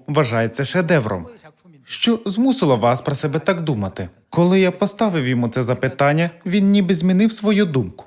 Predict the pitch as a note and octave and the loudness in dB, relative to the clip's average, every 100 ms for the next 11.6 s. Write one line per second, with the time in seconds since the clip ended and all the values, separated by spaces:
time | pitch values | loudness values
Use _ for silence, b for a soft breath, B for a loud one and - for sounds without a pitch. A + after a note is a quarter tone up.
0 | _ - C3 B2+ C#3 C3 E3 G#3+ G#3 A#3+ | _ 0 2 2 0 2 0 -2 2 4
1 | G3+ C3 G#2 - - - B2+ G#2+ A2+ A2+ | 4 2 -2 -6 -12 -4 -2 0 -2 -2
2 | - B3 A3 D#3 A#2 A#2 B2 E3 - - | 2 6 6 4 2 2 2 -2 -8 -2
3 | D#3+ F#3 - A3+ A#3 B3 E3+ A2 G2 - | 0 0 0 0 2 0 2 0 -2 -6
4 | - C3+ C#3 C3+ C3+ E3 A3+ E3 C#3 G2+ | -4 0 2 2 2 2 2 2 0 0
5 | F2 - A2 A2 A#2+ A2 A#2 A#2 A2+ G3 | -4 -4 0 2 0 0 0 0 0 0
6 | B3 A#3+ - D3+ - G2+ F2+ _ _ _ | -2 -4 -2 -2 -2 -8 -8 _ _ _
7 | _ _ _ - - A2+ A2 A2 G#2+ G#2 | _ _ _ -8 -4 0 0 0 -4 -4
8 | A2 A2+ F#3+ B3 A3 - D#3 C#3+ C#3+ F3 | -2 0 4 4 2 0 0 2 0 0
9 | F#3 A3 G#3 A#2+ F2+ D#2+ _ _ _ _ | 2 2 2 0 -4 -12 _ _ _ _
10 | _ _ _ _ _ _ _ _ _ - | _ _ _ _ _ _ _ _ _ -6
11 | G#2+ G#2+ D#3 F#3 C#3 F2 | -2 0 2 4 2 0